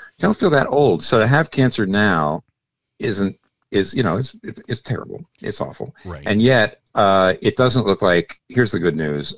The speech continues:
Speaker 1: I th-, I really did think I might be dying within months. But, uh, no, it doesn't look like it. That's all. I'm, I'm just saying the first year has been unusually good.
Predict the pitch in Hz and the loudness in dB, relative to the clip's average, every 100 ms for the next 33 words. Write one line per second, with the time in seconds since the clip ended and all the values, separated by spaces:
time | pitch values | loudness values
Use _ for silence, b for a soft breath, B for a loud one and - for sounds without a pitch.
0 | - - 92 - - 107 113 82 80 - | -8 -2 -2 -2 -2 2 2 2 -2 -4
1 | 73 71 73 69 69 78 73 73 76 71 | -6 -6 -6 -6 -6 -4 -4 -6 -6 -4
2 | 76 78 76 - - _ _ _ _ _ | -2 -4 -6 -8 -8 _ _ _ _ _
3 | _ _ _ - 90 80 - 78 76 87 | _ _ _ 0 0 0 0 0 0 -2
4 | 90 87 87 87 87 87 - 80 - - | 0 0 0 -2 -2 -4 -4 -6 -6 -12
5 | - - - 87 - - - 98 117 104 | -12 -8 -2 -2 -2 -8 -2 0 0 0
6 | 123 - 101 95 92 85 123 123 - 95 | 2 2 2 0 -2 -2 0 0 -2 0
7 | 87 85 80 82 80 82 85 110 117 123 | 0 0 -4 -4 -2 -2 0 0 2 0
8 | 107 80 67 76 | -2 -2 -8 -10